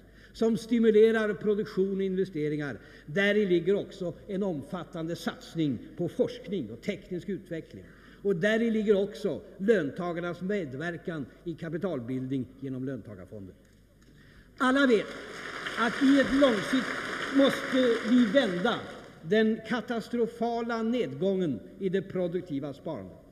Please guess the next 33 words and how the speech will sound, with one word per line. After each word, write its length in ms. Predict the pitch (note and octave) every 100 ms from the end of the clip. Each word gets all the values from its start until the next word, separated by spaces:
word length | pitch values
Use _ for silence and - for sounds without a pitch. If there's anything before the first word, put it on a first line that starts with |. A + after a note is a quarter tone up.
| - _ - _ - -
Istället 580 | A#3 A3+ - B3 G3 G#3
måste 400 | B3+ F#3+ - G#3+
vi 160 | A3 -
öka 380 | C4 G#3 - G#3
investeringarna 880 | A3 G#3 G#3+ - F3+ F#3+ G3+ F#3+ F#3+
i 60 |
maskiner 480 | F3+ D#3+ E3+ F#3+ F#3
och 80 | D#3+
fabriker. 400 | A#2+ D3+ F3+ - - - - - - -
Det 120 | E3
är 80 | G3+
så 260 | G3 B3+ A#3+
vi 120 | A3+
får 180 | A3+ G#3+
produktion 640 | G#3+ F#3+ - - A3 G3+
i 60 |
framtiden. 600 | G3 G3 B2 - D#3+ C#3 F#2 - - -
Det 100 | F3+
är 40 |
så 240 | F3 F#3 E3+
vi 120 | D#3+
värnar 500 | D3+ F3 A2+ D3 C#3+
sysselsättningen. 760 | - D#3+ G#2+ G2 C#3+ - - - - - - - - -
Det 240 | - A3 C4+
kapital 800 | C4 C4 C#4 - C#4 B3+ - -
som 140 | -
man 160 | A3+ A3
behöver 360 | G#3+ G3 F3+ - - - - - -
kan 160 | A3+
man 320 | A#3+ A#3+ A3+ F3+
bara 420 | C4 G3+ B3 A3
få 160 | A#3+
fram 380 | - G3 F3 D3+